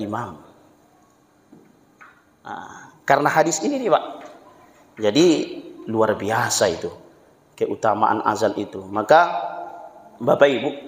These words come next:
ah, kita atur juga, kita sampaikan juga sedikit fikihnya tentang muazzin itu.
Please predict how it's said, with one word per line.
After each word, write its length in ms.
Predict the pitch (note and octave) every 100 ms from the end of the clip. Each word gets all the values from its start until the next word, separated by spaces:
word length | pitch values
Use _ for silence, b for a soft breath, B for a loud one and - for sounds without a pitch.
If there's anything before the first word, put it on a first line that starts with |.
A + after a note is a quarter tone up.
| B B B -
ah, 80 | C3
kita 240 | E3+ F3
atur 240 | D#3 D#3
juga, 240 | D3 C3+ G#2
kita 240 | - C#3
sampaikan 400 | D3 C3+ C#3 C3+
juga 160 | C3+ C3
sedikit 560 | A#2+ B2 B2 C3+ -
fikihnya 480 | - B2+ C#3 B2 A#2
tentang 560 | G#2+ G#2+ B2+ A#2+ A#2+ A#2
muazzin 320 | A2 G#2+ G#2
itu. 240 | G#2 -